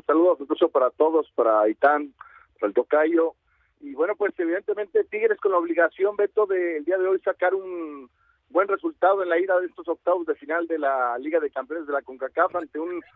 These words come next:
Orlando City que apenas tiene dos, dos partidos en el recién iniciado torneo de la M L S.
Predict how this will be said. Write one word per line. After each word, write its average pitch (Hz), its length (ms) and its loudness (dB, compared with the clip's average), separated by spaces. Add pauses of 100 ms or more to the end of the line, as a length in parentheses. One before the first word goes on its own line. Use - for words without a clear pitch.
(260)
Orlando 180 420 2
City 208 300 -10
que 190 100 4
apenas 190 400 -2
tiene 202 220 0
dos, 196 200 2 (280)
dos 202 160 -4
partidos 202 560 0 (640)
en 135 420 -10
el 131 320 -8
recién 175 420 0
iniciado 175 520 2
torneo 156 400 0
de 160 80 0
la 143 200 2
M 175 160 -2
L 175 260 4
S. 214 300 2